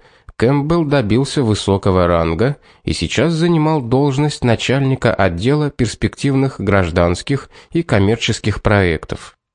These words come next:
И это несмотря на твёрдое убеждение Найджела,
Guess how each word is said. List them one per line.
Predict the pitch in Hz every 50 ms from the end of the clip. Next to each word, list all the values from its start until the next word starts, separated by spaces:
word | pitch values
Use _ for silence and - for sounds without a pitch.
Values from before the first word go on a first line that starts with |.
| _ _ _
И | - 98
это | 87 - - 131 156 160 139 - 95
несмотря | 85 78 71 76 73 - - 98 107 101 - 139 151
на | 147 135 117
твёрдое | - - 90 98 131 151 135 123 135 135 127
убеждение | - - 113 104 113 110 104 95 92 107 117 120 113 110 107
Найджела, | 101 95 95 90 87 80 76 95 98 101 117 135